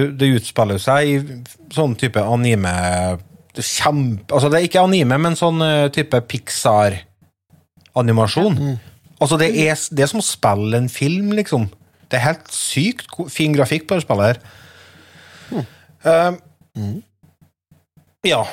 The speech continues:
Speaker 1: jeg skal ikke spoil, eh, spoil noe, fordi at, eh, det er ganske nytt det spillet her, så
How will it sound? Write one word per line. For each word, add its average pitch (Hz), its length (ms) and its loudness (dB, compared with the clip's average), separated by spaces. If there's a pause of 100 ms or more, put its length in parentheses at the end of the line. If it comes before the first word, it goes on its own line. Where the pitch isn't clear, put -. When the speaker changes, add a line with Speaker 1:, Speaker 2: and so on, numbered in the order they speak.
Speaker 1:
jeg - 180 0
skal 165 180 2
ikke 190 260 2
spoil, 135 580 4
eh, 151 800 2
spoil 127 600 2
noe, 151 380 0
fordi 127 240 2
at, 120 240 0
eh, 123 160 4
det 117 100 2
er 117 60 2
ganske 123 260 0
nytt 113 220 -2
det 131 100 0
spillet 107 240 0
her, 120 100 2
så 131 200 2